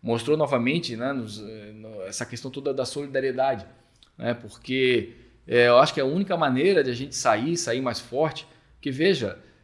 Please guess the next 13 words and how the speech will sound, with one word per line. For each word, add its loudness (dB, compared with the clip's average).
eh, 2
falar 4
de, -2
eh, -2
a 2
crise -6
econômica, -4
nós -6
temos -12
que -20
nos -14
preparar, -4
né? -2